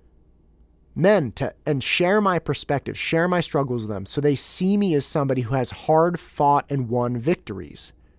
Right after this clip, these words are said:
without also complaining to them? If I don't complain, they think it came easy. And then they might think there's something wrong with them for having a hard time at some points in their life.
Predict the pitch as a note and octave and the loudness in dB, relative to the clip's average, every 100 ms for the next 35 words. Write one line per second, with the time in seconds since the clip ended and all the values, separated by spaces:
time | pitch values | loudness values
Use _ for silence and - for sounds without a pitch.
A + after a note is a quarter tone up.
0 | _ _ _ _ _ _ _ - D3+ - | _ _ _ _ _ _ _ -2 -2 2
1 | D3+ F#3 - _ _ D3+ F#3 F#3 G3+ - | 4 4 2 _ _ 4 4 4 2 2
2 | D#3 - D#3+ F3 D#3 A#2+ - D#2+ - - | -4 0 2 2 2 -2 -8 -14 -16 -20
3 | _ _ _ _ _ _ _ _ _ _ | _ _ _ _ _ _ _ _ _ _
4 | _ - - - D3+ A#2+ - D#3 A3+ - | _ -14 -2 2 2 0 2 4 4 2
5 | E3+ - C3+ A2+ D2 - - _ _ _ | -2 -2 -4 -4 -8 -16 -20 _ _ _
6 | _ _ _ _ _ - C#3 D#3+ - - | _ _ _ _ _ 0 2 2 -2 -6
7 | D#3 B2+ G2 A#2 G2 D2+ - _ _ - | -4 -2 -2 -4 -6 -12 -20 _ _ -20
8 | _ _ _ D3 D#3 D#3 D3+ C#3+ C#3 D#3 | _ _ _ 2 4 6 4 4 0 -2
9 | C#3 C3 D3 C3 B2 B2+ C3 C3+ G#2 - | 0 0 0 -2 0 2 2 2 -2 -10
10 | - A2 _ _ _ _ - C3 B2+ B2+ | -16 -20 _ _ _ _ -6 -2 0 0
11 | A#2+ G#2 C3 B2 - D#3+ C#3+ G2 - B2 | -2 0 0 0 0 0 0 -2 -4 -4
12 | G#2+ B2 A2+ - A2 A#2 C#3+ G2 | -4 -4 -4 -4 -2 0 0 0